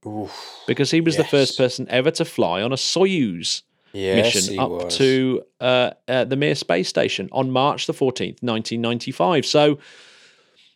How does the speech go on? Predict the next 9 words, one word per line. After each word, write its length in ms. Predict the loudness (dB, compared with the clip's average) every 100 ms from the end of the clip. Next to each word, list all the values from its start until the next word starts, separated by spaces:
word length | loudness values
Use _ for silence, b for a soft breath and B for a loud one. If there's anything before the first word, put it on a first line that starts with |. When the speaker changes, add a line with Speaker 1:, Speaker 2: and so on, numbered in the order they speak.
| _ 2
Speaker 2:
in 180 | 4
a 60 | 6
way, 400 | 6 6 4 4
that 220 | 2 2
was 240 | 2 2 4
where 260 | 4 6
Russia 400 | 4 2 2 -2
started 640 | -2 -2 0 -2 -4 -8 -6
to 560 | 0 2 2 0 -2